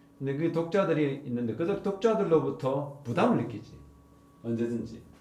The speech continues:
맞지? 그럼 they are doing their work for the 독자들이겠지. 자기가 그 독자를 위해서 지금 번역을 하잖아. 그 for whom이 바로 뭐야? 선생님이 늘 말했던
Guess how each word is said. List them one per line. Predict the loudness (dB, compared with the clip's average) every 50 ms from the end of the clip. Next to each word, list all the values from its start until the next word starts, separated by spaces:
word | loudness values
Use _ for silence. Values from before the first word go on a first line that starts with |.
| -20 -20 -20 -14 -8
맞지? | -6 -6 -6 -6 -8 -12 -14 -14 -18 -20 -20 -20 -20 -20 -20 -18 -12
그럼 | -10 -8 -8 -8 -8 -6
they | -2 0 0 0 2 0
are | 0 0 0 -2 -4 -4
doing | -4 -2 -2 -2 -2 -2 -4 -6 -10 -16 -20 -20 -20 -20 _ -14 -8
their | -4 -2 -2 -2 0
work | 0 -2 -2 -2 -4 -6 -8 -8 -8 -12 -6 -2
for | 0 2 4 4 6 6 4 4 2 0 -4 -8 -12 -16 -20 -20 -20 -20 -20 -20 -20 -20 -20 -20 -20 -20 -20 -20 -20 -20 -20 -14 -10 -10 -10 -10 -12 -16 -20 -20 -20 -20 -10
the | -6 -6 -4
독자들이겠지. | -4 -6 -4 -6 -6 -6 -6 -8 -10 -12 -14 -14 -16 -16 -6
자기가 | -2 0 2 2 2 4 4 4 4 4 2 -2 -6 -10 -14 -18 -20 -20 -8 -6
그 | -2 0
독자를 | 2 0 2 4 4 4 6 4 4
위해서 | 2 2 2 -2
지금 | -4 -4 -6 -4
번역을 | -2 -2 0 0 -2 -2 -4 -8
하잖아. | -10 -10 -12 -12 -12 -12 -14 -16 -16 -18 -20 -20 -20 -20 -16 -12
그 | -10 -10
for | -8 -6 -2 0 0 0
whom이 | 0 0 -2 0 0 -2 -4 -6 -10 -16 -20 -20 -20 -16 -10
바로 | -6 -4 -2 -2 -2
뭐야? | -2 -4 -6 -8 -10 -14 -18 -20 -20 -20 -20 -20 -20 -20 -20 -20 -20 -20 -20
선생님이 | -16 -12 -6 -4 -2 -2 -2 -2 -4
늘 | -4 -2 -2 0
말했던 | 0 0 -2 -2 -2 -4 -4 -6 -6 -6 -8